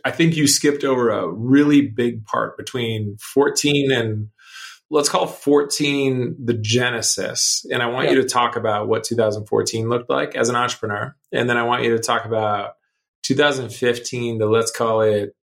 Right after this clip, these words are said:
Speaker 1: nineteen, riding the wave, doing all the things, starting the fund, doing all this other stuff. But, like,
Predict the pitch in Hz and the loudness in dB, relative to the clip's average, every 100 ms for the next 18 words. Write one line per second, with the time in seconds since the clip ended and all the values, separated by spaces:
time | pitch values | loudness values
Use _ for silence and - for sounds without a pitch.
0 | _ _ 104 110 120 123 120 - 104 101 | _ _ -12 -4 -2 -4 -6 -8 -10 -12
1 | 101 127 _ _ _ 110 104 120 117 117 | -14 -16 _ _ _ -8 -2 0 0 -2
2 | 110 110 113 113 110 107 120 113 110 107 | -4 -2 0 0 0 0 0 2 2 2
3 | 104 117 110 107 104 - 110 104 104 - | 0 0 0 0 -2 0 -2 -2 -8 -4
4 | 110 113 107 104 110 110 107 101 - 107 | -2 0 -2 -2 -2 0 0 0 0 -2
5 | - 104 - - 110 107 | 0 -2 -2 0 0 0